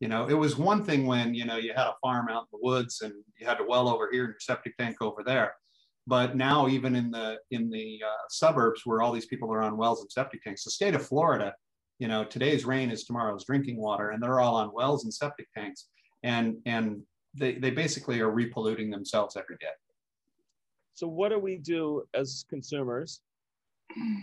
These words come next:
Speaker 2: to be able to, one, either test our well water, or two, to work with state or,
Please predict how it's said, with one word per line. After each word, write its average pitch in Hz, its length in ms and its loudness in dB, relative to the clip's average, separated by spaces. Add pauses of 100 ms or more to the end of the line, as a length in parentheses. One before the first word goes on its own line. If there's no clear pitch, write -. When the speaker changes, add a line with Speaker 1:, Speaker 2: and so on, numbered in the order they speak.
(1200)
Speaker 2:
to 143 100 -8
be 139 200 2
able 135 320 4
to, 127 580 0 (100)
one, 131 480 -2 (1200)
either 131 240 0
test 139 380 -2
our 156 140 4
well 156 200 4
water, 156 360 2
or 120 180 2
two, 135 560 -4 (120)
to 123 240 2
work 131 320 0
with 123 260 -4 (320)
state 135 400 2
or, 123 180 0